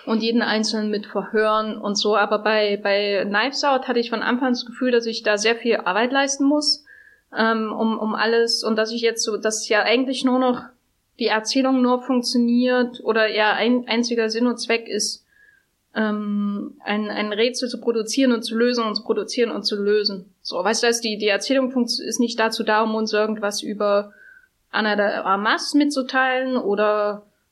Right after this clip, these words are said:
über, weiß nicht, die, die engstirnigen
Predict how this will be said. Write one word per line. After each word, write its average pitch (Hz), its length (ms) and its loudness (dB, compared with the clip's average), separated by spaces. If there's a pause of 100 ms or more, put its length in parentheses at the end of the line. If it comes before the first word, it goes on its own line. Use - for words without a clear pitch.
(100)
über, 202 840 0 (360)
weiß - 320 -2
nicht, - 360 -6 (260)
die, 214 360 -2
die 208 240 -4
engstirnigen 226 1120 0